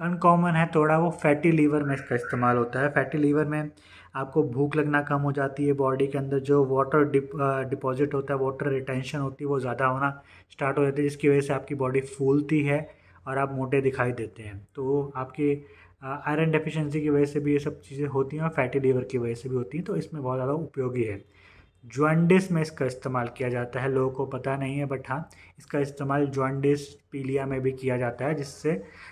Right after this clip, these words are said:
जिसमें ये बहुत ज़्यादा उपयोगी रहता है, आपके लीवर की overall हेल्थ को मेंटेन करता है, आपके अंदर जो डेफिशिएंसी हो गई है उससे आपको निकालता है। पाइल्स में भी इसका इस्तेमाल किया जाता है, लोगों को पता नहीं है, but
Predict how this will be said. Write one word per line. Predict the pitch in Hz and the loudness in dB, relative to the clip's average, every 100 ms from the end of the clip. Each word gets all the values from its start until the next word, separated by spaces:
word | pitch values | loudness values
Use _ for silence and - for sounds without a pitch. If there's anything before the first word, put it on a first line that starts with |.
| _ | _
जिसमें | 135 151 147 | -12 -4 2
ये | 147 | 2
बहुत | 139 143 | 6 4
ज़्यादा | 147 143 | 6 2
उपयोगी | 165 143 143 139 147 | 0 -4 2 4 6
रहता | 143 139 147 | 2 2 -4
है, | |
आपके | 143 156 | -4 -6
लीवर | 135 131 135 147 | -2 0 0 0
की | 147 160 | -2 -2
overall | 135 120 139 143 143 143 135 | 0 2 4 4 2 -2 0
हेल्थ | 143 143 | 0 2
को | 165 | 0
मेंटेन | 156 143 143 143 | 0 -2 -2 -4
करता | 139 131 - 139 | -4 -6 -2 0
है, | 147 | 0
आपके | 139 131 - | -2 -8 -10
अंदर | 135 135 | -12 -8
जो | 135 | -6
डेफिशिएंसी | 131 127 139 139 131 143 | -4 -6 -6 -8 -6 -4
हो | 131 | -2
गई | 131 131 | -2 0
है | 139 139 - - - _ | 0 -2 -12 -20 -20 _
उससे | 196 - - | -8 -6 0
आपको | 160 147 165 196 - - | 0 2 0 0 -2 -12
निकालता | 135 139 120 107 104 | -8 0 0 0 -8
है। | 95 - _ _ _ - - - _ _ _ _ _ _ | -10 -14 _ _ _ -20 -20 -20 _ _ _ _ _ _
पाइल्स | 147 143 170 202 208 196 165 | 0 2 4 4 2 -2 -2
में | 165 165 | 0 0
भी | 147 | 0
इसका | 165 175 139 - 151 | 0 -2 -6 -2 -4
इस्तेमाल | 147 143 139 139 | -2 -4 -2 -2
किया | 139 - 139 139 | -6 -8 0 2
जाता | 131 123 - 123 | 2 -2 -4 -6
है, | 120 127 | -4 -2
लोगों | 123 131 131 | 0 0 -2
को | 135 | -4
पता | 131 131 143 143 | -6 -4 -4 -2
नहीं | 143 151 | -4 -4
है, | 147 | -6
but | 139 | -6